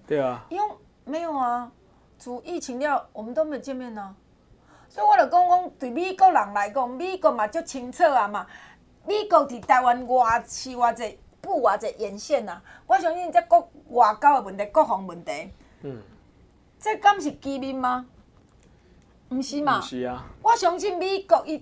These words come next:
Speaker 2: 对着台湾做者，无为啥讲朱立伦较早是美国领兵啊？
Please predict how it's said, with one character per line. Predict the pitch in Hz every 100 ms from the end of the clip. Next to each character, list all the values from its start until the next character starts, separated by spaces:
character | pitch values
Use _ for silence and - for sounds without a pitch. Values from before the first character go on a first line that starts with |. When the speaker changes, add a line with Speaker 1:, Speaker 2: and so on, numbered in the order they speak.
| _
Speaker 2:
对 | - 415 311
着 | 269 226 226
台 | 262 254
湾 | 233 254
做 | 349
者， | 269 214
无 | 269 311
为 | 311
啥 | 349
讲 | 302 349
朱 | - 277
立 | 240
伦 | 226 233
较 | 294
早 | 294 285
是 | 220
美 | 247
国 | 262 220
领 | 240
兵 | 208 175
啊？ | 170